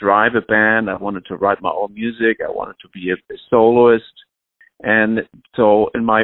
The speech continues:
early twenties, really, uh, that's when I, I picked up steam.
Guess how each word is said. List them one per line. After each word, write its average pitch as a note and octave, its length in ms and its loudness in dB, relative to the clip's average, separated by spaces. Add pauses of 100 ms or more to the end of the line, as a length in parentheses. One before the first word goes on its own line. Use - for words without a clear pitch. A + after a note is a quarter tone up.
early B2 340 0 (100)
twenties, A2 380 -4 (100)
really, G2 540 -4 (160)
uh, F#2 180 -6
that's F#2+ 300 -2
when F2+ 460 -6
I, F2+ 160 -2 (280)
I E2+ 80 -2 (120)
picked - 200 -8
up F2+ 120 -4 (140)
steam. D2+ 360 -8